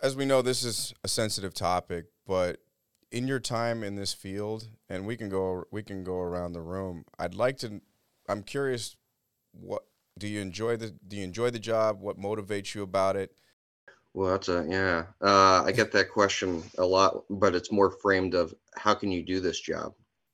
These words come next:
Speaker 1: Yeah.
Speaker 2: Um, so what I would say is this is not a job I ever thought I would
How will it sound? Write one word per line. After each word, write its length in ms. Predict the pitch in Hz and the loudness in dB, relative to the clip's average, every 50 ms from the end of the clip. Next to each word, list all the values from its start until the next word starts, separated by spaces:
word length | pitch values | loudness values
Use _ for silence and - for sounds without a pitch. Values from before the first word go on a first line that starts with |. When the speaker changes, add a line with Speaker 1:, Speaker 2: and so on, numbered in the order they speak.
| _ - | _ -2
Speaker 1:
Yeah. 380 | 92 92 90 92 90 90 87 | 0 2 2 4 4 4 2
Speaker 2:
Um, 300 | 87 87 87 87 85 82 - _ _ _ _ _ _ _ _ _ _ _ _ _ _ _ _ _ | 2 0 0 -2 -6 -8 -10 _ _ _ _ _ _ _ _ _ _ _ _ _ _ _ _ _
so 280 | - - - 120 113 110 | -2 4 8 10 10 10
what 160 | 110 117 120 | 10 10 10
I 140 | 123 127 147 | 10 10 8
would 160 | 156 147 - | 6 4 2
say 380 | - - 123 113 104 104 104 | 2 4 6 8 8 8 6
is 580 | 101 - - 98 98 95 95 92 92 92 92 92 | 6 4 4 4 4 4 4 4 0 -2 -4 -6
this 240 | - 104 104 98 - | -2 -2 0 0 0
is 100 | 104 98 | 0 0
not 220 | 107 101 104 104 | 2 2 2 2
a 40 | 101 | 0
job 300 | 92 101 101 98 95 90 | 0 2 2 4 4 4
I 120 | 95 95 | 2 2
ever 160 | 92 90 90 90 | 2 0 -2 -4
thought 200 | - 95 92 90 | -2 0 0 2
I 80 | 90 | 2
would 260 | 85 82 85 85 85 | 0 0 -2 -6 -8